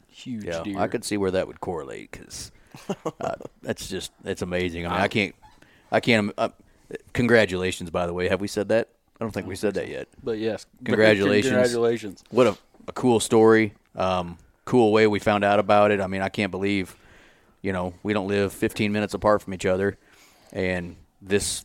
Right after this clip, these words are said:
Speaker 2: freak was killed, I mean, not fifteen minutes from where I live, but at least in the general area, and it's, it's cool to know these deer are out here. They're not just on these giant deer farms being grown.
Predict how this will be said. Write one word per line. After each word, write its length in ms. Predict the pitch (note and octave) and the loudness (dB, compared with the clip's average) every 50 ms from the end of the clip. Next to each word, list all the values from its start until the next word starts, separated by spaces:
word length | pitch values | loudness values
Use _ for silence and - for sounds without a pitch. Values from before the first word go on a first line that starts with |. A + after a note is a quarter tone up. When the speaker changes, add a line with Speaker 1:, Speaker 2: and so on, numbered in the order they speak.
| _ _ - | _ _ -10
Speaker 2:
freak 340 | - - A2 G#2+ G#2 - - | -4 0 0 0 0 0 -4
was 180 | G2 F2+ - | -6 -6 -4
killed, 440 | - - G#2+ G2 G2 F#2+ F#2 F2+ F#2 - - | 0 2 4 4 4 4 2 -2 -8 -16 -14
I 60 | E2 | -14
mean, 220 | F2 E2+ E2 E2 - _ _ _ _ _ - - | -12 -12 -14 -16 -18 _ _ _ _ _ -16 -10
not 220 | G2 F#2+ - - | -8 -8 -8 -6
fifteen 400 | - F2+ - - F#2+ E2+ E2 F2 | -8 -10 -8 -8 -10 -10 -10 -10
minutes 220 | F#2 F2+ F2+ F2 - | -10 -10 -10 -10 -12
from 100 | - F2+ | -12 -10
where 120 | F2+ F2 | -8 -6
I 40 | F2 | -2
live, 300 | F2+ G#2 A2 G#2+ G2 F2 | 2 4 4 4 4 2
but 160 | F2+ F#2 - - _ _ _ _ _ _ _ _ _ - | -2 -4 -4 -6 _ _ _ _ _ _ _ _ _ -4
at 100 | - G#2+ | 0 4
least 240 | A#2+ C#3+ C3+ - - | 6 6 6 4 2
in 60 | A2+ | -4
the 40 | G#2 | -2
general 300 | F2+ A2 A2+ G#2 G2 F#2 | 0 2 2 2 2 2
area, 420 | F#2+ G#2 A#2 A2 F#2 E2+ E2+ E2+ - | 2 4 2 2 0 -2 -4 -6 -4
and 360 | - G2 F#2 F#2 F2+ F2 D#2+ - | -4 -4 -4 -4 -6 -10 -10 -6
it's, 280 | - G2 F2+ - - - - | -6 -6 -6 -6 -10 -10 -10
it's 180 | F2+ - - | -10 -10 -10
cool 300 | - - B2 A#2+ A2 G#2+ | -6 -2 0 2 2 2
to 120 | - - G2+ | 0 0 0
know 420 | G2+ G2+ G2 F#2 F2+ F2+ E2+ - _ _ _ _ _ _ - | 2 2 2 2 2 -2 -4 -10 _ _ _ _ _ _ -10
these 240 | - F#2 A#2 B2 A#2+ | -4 -4 -2 -2 0
deer 300 | A2+ A2+ A2 G#2+ G2 F#2 | 2 2 4 4 4 2
are 20 | F2+ | 2
out 200 | F#2 F#2 F2+ F2 | 0 0 -2 -2
here. 240 | F2+ E2 E2 E2 - _ _ _ _ _ _ | -4 -8 -8 -10 -12 _ _ _ _ _ _
They're 240 | - F#2+ G2 F#2 F#2 | 0 0 2 2 2
not 240 | F#2 F#2+ G2+ G2+ C#2+ | 2 2 2 2 2
just 220 | - A2 G#2+ - - | 0 -4 -2 0 2
on 160 | G#2+ G#2+ G#2+ | 2 2 2
these 180 | G#2+ G#2+ G2 F#2 | 0 -2 -4 -4
giant 480 | F2 G2 G2 G2 G2+ G#2+ - - - | -4 -2 -2 0 0 -2 -2 -4 -4
deer 200 | A2+ A2 G2+ G2+ | 0 0 0 2
farms 420 | - G#2 G2 G2 G2+ G2+ G2+ F#2+ F2+ | 2 0 0 0 0 -2 -2 -4 -4
being 260 | G2 G#2 G2+ G2 G2 | -2 -2 -2 -2 -2
grown. 460 | F#2 G2+ F#2+ F#2 F#2 F#2+ F#2+ F#2+ | 0 0 0 0 -2 -4 -6 -8